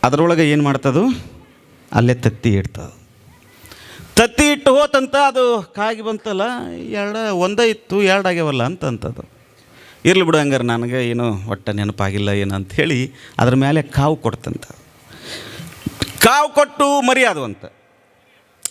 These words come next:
ಮರಿ ಆದಮೇಲೆ ಕಾಗಿಲೆ, ಕಾ-, ಕಾ-, ಕಾಗಿ ಬಣ್ಣ ಯಾವ್ದ್ರಿ? ಹಾ, ಕರ್ರಗ. ಕೋಗಿಲೆ ಬಣ್ಣ ಕೆಂಪಗನ? ಅದು ಕರ್ರಗಲ್ಲ. ಹ್ಮ್.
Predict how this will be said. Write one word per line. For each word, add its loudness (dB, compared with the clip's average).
ಮರಿ 4
ಆದಮೇಲೆ 0
ಕಾಗಿಲೆ, 2
ಕಾ-, -2
ಕಾ-, 0
ಕಾಗಿ -2
ಬಣ್ಣ -4
ಯಾವ್ದ್ರಿ? -4
ಹಾ, 0
ಕರ್ರಗ. 0
ಕೋಗಿಲೆ 4
ಬಣ್ಣ 2
ಕೆಂಪಗನ? 4
ಅದು 2
ಕರ್ರಗಲ್ಲ. 0
ಹ್ಮ್. -4